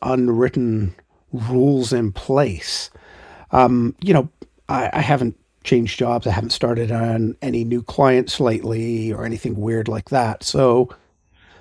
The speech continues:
I, I've been able to put my communication in the right boxes and basically forget about it. You know, I can go into my email, which I do periodically, go in and check out my newsletters or my pen mail and buy my pens.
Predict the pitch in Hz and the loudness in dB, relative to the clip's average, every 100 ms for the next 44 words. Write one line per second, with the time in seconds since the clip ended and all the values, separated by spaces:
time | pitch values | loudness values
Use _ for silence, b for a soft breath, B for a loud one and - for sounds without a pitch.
0 | b _ _ 156 165 185 165 160 170 165 | b _ _ 4 6 6 4 4 6 6
1 | 160 156 - 170 147 139 131 127 127 123 | 4 0 -2 0 0 0 0 -2 -4 -8
2 | - _ - _ - 175 - 160 135 123 | -14 _ -20 _ -2 0 0 -4 -6 -6
3 | 151 127 127 139 120 - 120 113 - 170 | -4 -4 -4 -6 -6 -4 -6 -4 -2 0
4 | 156 127 - 104 110 - 117 117 - - | 0 -2 -4 -6 -10 -10 -10 -10 -10 -12
5 | 131 117 120 117 113 117 - - - - | -10 -8 -8 -8 -8 -10 -14 -16 -4 -2
6 | - 156 151 127 135 135 143 98 95 - | -2 0 0 0 2 2 2 0 -2 -6
7 | 110 107 107 127 147 135 123 127 127 127 | -6 -6 -4 -4 0 0 2 2 0 0
8 | 139 120 123 123 123 147 - 370 175 107 | 2 4 6 6 4 4 4 2 2 2
9 | 131 - _ - 113 117 113 - 123 127 | 0 -4 _ -2 0 0 -2 -2 -4 -4
10 | B B B B - 139 123 127 120 117 | B B B B 0 6 8 8 6 2
11 | 117 120 - - - - 123 123 135 123 | -4 -6 -2 0 0 -2 -2 2 4 4
12 | 131 110 104 107 113 113 107 117 107 117 | 2 2 2 0 -2 -2 -2 -2 -2 -4
13 | 117 - 151 123 107 104 104 104 113 107 | -6 -2 -2 -2 -4 -4 -4 -2 -2 -2
14 | 104 123 107 117 - | -2 -2 -2 -2 -4